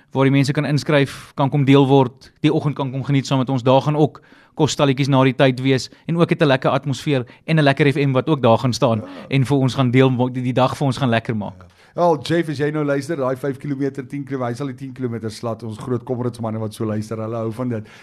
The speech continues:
Speaker 2: Julle moet asseblief inskryf. Waar kan hulle inskryf om in hierdie wedlope deel te neem?
Speaker 1: Daai, daai, ehm, informasie en goedjies sal nog deurkom op ons webwerf
Speaker 2: Okay.
Speaker 1: en op
Speaker 2: Sal
Speaker 1: ons
Speaker 2: net
Speaker 1: sosiale
Speaker 2: uitkyk vir
Speaker 1: media
Speaker 2: dit.
Speaker 1: goed. Dit sal uitkyk. Of hulle moet net uitkyk. Dit is, ehm, dit sal binnekort sal dit ook beskikbaar wees daarso.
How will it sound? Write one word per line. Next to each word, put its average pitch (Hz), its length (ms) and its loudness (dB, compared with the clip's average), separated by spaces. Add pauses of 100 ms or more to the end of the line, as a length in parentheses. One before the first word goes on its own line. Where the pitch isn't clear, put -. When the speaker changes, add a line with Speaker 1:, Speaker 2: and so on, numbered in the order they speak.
(100)
Speaker 2:
Julle 120 160 0
moet 117 160 -2
asseblief 117 460 -6
inskryf. 127 300 -8
Waar 117 140 -2
kan 170 140 -8
hulle 160 120 -8
inskryf 143 380 -6
om 135 120 -8
in 123 80 -4
hierdie 120 180 -4
wedlope 113 480 -8 (100)
deel 117 180 -4
te 117 100 -10
neem? 101 200 -10 (120)
Speaker 1:
Daai, 131 260 6 (200)
daai, 135 440 2 (320)
ehm, 127 340 2
informasie 143 460 2
en 131 60 2
goedjies 139 220 0
sal 147 100 0
nog 131 120 2
deurkom 131 360 2
op 135 160 -2
ons 131 160 0
webwerf 139 420 2
Speaker 2:
Okay. - 200 -16 (120)
Speaker 1:
en 131 120 0
op 127 60 2
Speaker 2:
Sal 117 60 -2
Speaker 1:
ons 135 140 0
Speaker 2:
net 147 80 2
Speaker 1:
sosiale 143 320 6
Speaker 2:
uitkyk 135 180 4
vir 139 100 0
Speaker 1:
media 156 180 4
Speaker 2:
dit. 151 100 -2
Speaker 1:
goed. 185 200 0
Dit 123 180 0
sal 143 160 0
uitkyk. 147 460 -2 (340)
Of 131 120 -4
hulle 143 260 2
moet 147 120 0
net 165 160 -2
uitkyk. 160 420 -2
Dit 131 160 -4
is, 127 240 -4
ehm, 120 220 -2 (100)
dit 120 120 -8
sal 131 120 0
binnekort 127 360 2
sal 131 120 -2
dit 113 120 -2
ook 117 100 -2
beskikbaar 117 460 -2
wees 113 180 -2
daarso. 104 360 -8